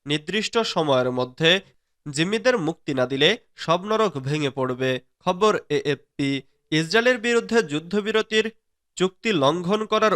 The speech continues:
অভিযোগ এনে হামাসের পক্ষ থেকে শর্ত অনুযায়ী জিম্মি মুক্তি স্থগিত করার কথা জানানোর পর ট্রাম্প এমন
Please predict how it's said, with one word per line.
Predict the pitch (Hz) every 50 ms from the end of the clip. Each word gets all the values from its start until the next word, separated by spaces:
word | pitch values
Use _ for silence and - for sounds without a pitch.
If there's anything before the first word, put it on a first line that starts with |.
| - 156
অভিযোগ | 143 156 143 135 135 127 -
এনে | - 135 135 143 170 214 - _ _ _
হামাসের | - 147 160 185 196 - - 233 226 226 226 -
পক্ষ | 185 185 - _ - 220
থেকে | 208 220 214 - 214 220 214 - _ _ _ _
শর্ত | - - 151 156 165 170 - 143 - -
অনুযায়ী | 139 135 135 127 131 135 147 175 208 - _ _ _ - 143 135
জিম্মি | 131 156 170 190 208 226
মুক্তি | 220 220 226 226 _ - 180 151
স্থগিত | 143 - - 190 185 208 208 196 _
করার | - 208 202 208 202 202
কথা | - 208 202 - 202 170
জানানোর | 131 139 147 160 175 180 190 190 185 190 - _ _ _ _
পর | - 135 131 143 165 202 - _ _ _ _
ট্রাম্প | - 170 180 202 214 196 - - -
এমন | 143 151 165 185 208 214